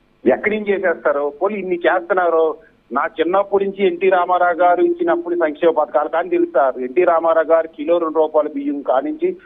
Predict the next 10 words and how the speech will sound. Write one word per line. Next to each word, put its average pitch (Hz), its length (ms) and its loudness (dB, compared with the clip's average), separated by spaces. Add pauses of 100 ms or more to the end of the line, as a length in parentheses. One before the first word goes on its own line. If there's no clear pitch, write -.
(200)
ఇప్పుడుకు 220 420 0
కూడా 202 260 2
బియ్యం 190 220 -4
తీసుకుంటున్న 190 420 -2
వాళ్ళు 180 200 2
వ్యక్తులు 170 300 0
ఉన్న 170 140 2
బియ్యం 156 300 2
కార్డులు 156 280 2
ఉన్నవాళ్ళు 147 340 2